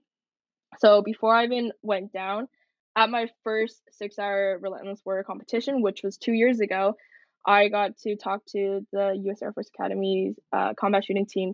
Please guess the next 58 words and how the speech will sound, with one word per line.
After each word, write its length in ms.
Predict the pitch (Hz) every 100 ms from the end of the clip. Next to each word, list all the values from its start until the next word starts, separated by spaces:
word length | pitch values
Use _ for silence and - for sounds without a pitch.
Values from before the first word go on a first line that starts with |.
| -
captain 460 | 151 214 - 349 440 _ _ _ _
because 400 | 240 226 202 208 - _
I 160 | 202 208
applied 540 | 202 - 214 202 202 233 _ _
for 140 | 220 208
the 40 |
exchange 300 | 202 196 196 -
program. 360 | 196 185 190 -
I 100 | 220
told 280 | 220 247 233
them, 240 | 233 226 - _ _ -
"Hey, 400 | 269 269 269 262 _
I 120 | 226
don't 260 | 214 233 240
know 120 | 254
if 80 | 247
I 80 | 233
got 180 | 208 -
selected 400 | 214 214 220 208
yet, 260 | 214 208 233
but 120 | 214
I 80 | 202
would 100 | 196
love 160 | 196 208
to 60 |
have 80 | -
your 60 | 220
contacts. 460 | 294 285 294 254 -
And 180 | 202 196
if 80 | 208 208
I 160 | 202
have 180 | 196 208 226
the 240 | 208 202
opportunity 460 | 190 208 - 202 202
to 100 | -
shoot 180 | 202 226
with 80 | 226
you 140 | 226 214
guys, 300 | 208 214 214 -
'cause 80 | 202
I'm 160 | 196
on 100 | 190
the 60 | 196
combat 280 | 196 196 185
weapons 240 | 185 190 -
team 160 | 185 185
here 140 | 196
at 80 | 185
R 140 | - 180
M 80 | 202
C, 220 | 262 285 294 - -
I 100 | 202
would 160 | 190
love 200 | 196 202 -
to. 100 | 269
It'd 300 | 277 226 -
be 220 | 185 - -
awesome." 480 | 202 202 - 294